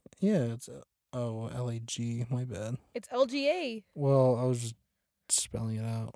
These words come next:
Speaker 2: Let's just say
Speaker 1: Let's say, like, beginning to s-, let's say, like, end of February, since you're there. Sure, middle of the week. It's gonna be, like, less than four hundred.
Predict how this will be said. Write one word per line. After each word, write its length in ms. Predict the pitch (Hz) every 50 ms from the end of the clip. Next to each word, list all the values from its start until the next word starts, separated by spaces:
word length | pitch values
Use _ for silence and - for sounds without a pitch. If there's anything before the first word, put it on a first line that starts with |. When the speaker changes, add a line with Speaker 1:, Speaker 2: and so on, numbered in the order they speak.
| - - -
Speaker 2:
Let's 280 | 262 269 - - - -
just 320 | 370 349 - - - -
say 440 | - 247 233 233 233 233 226 226 233
Speaker 1:
Let's 180 | 160 226 214 -
say, 180 | - 196 196
like, 320 | 190 180 165 151 143 139 135
beginning 440 | 131 131 127 131 127 127 127 123 113
to 60 | 117
s-, 380 | 113 - - - - - - - _ _ -
let's 120 | - 151 -
say, 220 | - - 214 196
like, 360 | 180 160 135 131 123 107 - _ _ -
end 220 | 135 135 131 127 127
of 160 | 123 117 -
February, 580 | - 123 117 113 113 113 110 110 113 113 110 - _ _ _ _ _ _ _ _ _ _ _ - - - _ _ _ _
since 280 | - - 135 127 -
you're 120 | 127 117 113
there. 280 | 110 107 107 113 113 - - _ _ _ _ _ _ _ _ _ _ _ _ _ _ _ _ _ _ _ _ _ _ _ _ _ _ _ _ _ _ _ _ _ _ _ _ _ _ _ _ _ _ _ _ _ -
Sure, 400 | - - - 120 110 107 107 - - - -
middle 320 | 127 117 117 117 117 117
of 60 | 113
the 80 | 113 110
week. 340 | 110 110 110 110 110 - - - - _ _ _ _ _ _ _ _ _ _ _ _ _ _ _ _ _ _ _ _ _ _ _ _ _ _ _ _ _ _ _ _ _ _ _ _ _ _ _ _ _ _ _ _ _ _ _ - - _ _ _ _ _ _ _ _ _ _ _ _ _ _ _ _ _ _ _
It's 100 | _ -
gonna 160 | _ 165 156
be, 60 | 147 135
like, 120 | 127 117 117
less 240 | 113 110 110 110 -
than 100 | 107 113
four 220 | - - - 113
hundred. 280 | 110 110 117 117 117